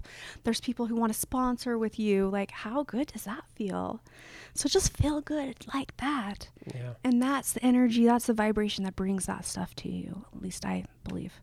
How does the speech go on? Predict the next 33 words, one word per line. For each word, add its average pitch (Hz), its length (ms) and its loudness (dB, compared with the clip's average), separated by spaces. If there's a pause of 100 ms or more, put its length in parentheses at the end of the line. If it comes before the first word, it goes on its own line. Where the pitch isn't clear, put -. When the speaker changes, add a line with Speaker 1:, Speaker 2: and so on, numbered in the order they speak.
(640)
Speaker 1:
So, 170 340 -2
and 190 180 2
just 208 160 2
being 214 160 6
able 202 160 4
to 190 100 2
tap 190 320 2
into 240 140 8
that 262 160 4
energy. 277 480 8
And 269 100 10
then 240 80 10
when 240 100 10
you 233 60 8
see 233 300 4
everyone, 277 640 4
like, 226 240 0
you 220 40 0
get 220 140 4
to - 80 0
share 226 300 0
that 233 180 -2
with 220 140 -6
them 240 300 4
and 226 100 4
they 208 80 2
get 208 120 -2
to - 80 -8
share 220 280 2
that 220 160 2
with 214 160 -6
you. 233 340 0
And, 202 220 2